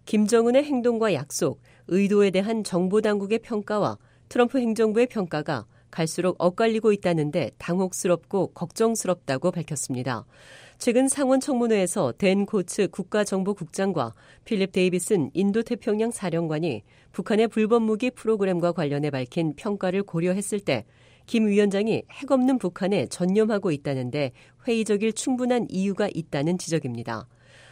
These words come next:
앞서 코츠 국장은 지난달 이십구일 상원 청문회에서 북한은 대량 살상무기 역량 보유를 추구할 것이라며 북한이 정권 유지 수단인 핵무기와 생산 역량을 완전히 포기하지 않을 것이라고 평가한 바 있습니다.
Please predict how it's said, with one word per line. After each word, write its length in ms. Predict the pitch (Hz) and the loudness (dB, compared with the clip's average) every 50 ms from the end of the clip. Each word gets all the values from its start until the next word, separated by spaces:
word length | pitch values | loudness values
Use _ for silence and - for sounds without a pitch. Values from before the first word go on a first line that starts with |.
| - - | -20 -6
앞서 260 | - - - - 240 233 | -4 -4 0 0 0 0
코츠 320 | 233 - 269 - - 254 | 0 0 -2 -2 -2 -2
국장은 520 | 214 220 - - 208 220 247 214 143 123 | -4 -4 -2 -2 0 0 2 2 0 -2
지난달 380 | 127 - 185 208 208 202 220 220 | -2 0 2 2 2 4 2 2
이십구일 580 | 175 185 185 - 202 165 - 190 208 175 123 - | 0 -2 -2 -4 -6 -4 -2 -2 -2 -2 -2 -4
상원 360 | - - - 208 196 208 214 | -6 -6 -4 -2 0 0 0
청문회에서 720 | 214 - 240 208 202 202 208 208 202 202 - - 127 107 - - - - - - - - | -2 -2 -2 -2 0 0 0 0 0 -2 -2 -4 -6 -6 -8 -12 -20 -20 -20 -20 -20 -8
북한은 540 | - - 185 - 220 202 220 220 165 127 110 | -6 -6 0 0 4 4 4 4 4 0 0
대량 340 | - 202 190 190 214 220 240 | 0 0 2 4 2 2 2
살상무기 680 | - - 233 214 - 214 220 214 202 202 208 220 196 | 0 -2 -4 -2 -2 0 0 0 0 0 0 2 2
역량 380 | 175 170 180 180 196 190 190 180 | 2 2 2 2 0 0 -2 -2
보유를 440 | - 170 160 156 156 160 190 165 | -4 -2 -2 -2 0 0 0 0
추구할 440 | - - - - 233 214 240 233 240 | -2 -4 -8 -8 -6 -4 -2 -2 -2
것이라며 640 | 240 - 196 185 - - 196 190 190 180 127 107 - _ _ _ _ _ _ _ | -2 -2 -4 -4 -2 -2 -2 -2 -2 -2 -4 -6 -8 _ _ _ _ _ _ _
북한이 360 | - 214 - 233 214 233 254 | -4 -2 2 2 2 2 2
정권 420 | - - 196 196 185 240 240 233 | 0 0 -2 0 2 2 2 2
유지 220 | 220 214 196 214 214 | 2 0 0 -2 -4
수단인 460 | - - - 180 196 214 160 - - - - - _ _ - | -2 -2 -2 0 0 0 -2 -2 -4 -8 -16 -20 _ _ -4
핵무기와 640 | - 247 240 233 226 214 185 208 220 208 147 - | -2 0 2 2 0 0 0 0 0 0 0 -2
생산 500 | - - 233 233 226 220 262 254 220 208 | -4 -4 -2 -2 -2 -2 -2 -2 0 0
역량을 480 | 180 147 151 147 139 151 175 147 117 - - | 0 0 0 -2 -2 0 -2 -2 -2 -4 -4
완전히 420 | - 156 165 170 160 165 170 208 | -2 0 0 0 0 0 0 -2
포기하지 560 | 214 - - 254 220 220 233 208 180 - 220 - - | -2 -2 -4 -2 -2 0 -2 -2 0 -2 -4 -2 -2
않을 280 | 123 143 175 190 208 | -2 -2 0 0 -2
것이라고 560 | - - 185 175 - - 160 131 123 - 160 | -2 -2 -4 -4 -4 -6 -8 -8 -4 -4 -4
평가한 500 | 170 - - 226 202 - - 151 123 120 | -4 -4 -6 -6 -4 -4 -4 -4 -4 -4
바 60 | 120 156 | -4 -4
있습니다. 540 | 156 156 - - 131 117 110 120 110 - | -4 -4 -6 -8 -8 -8 -8 -8 -10 -10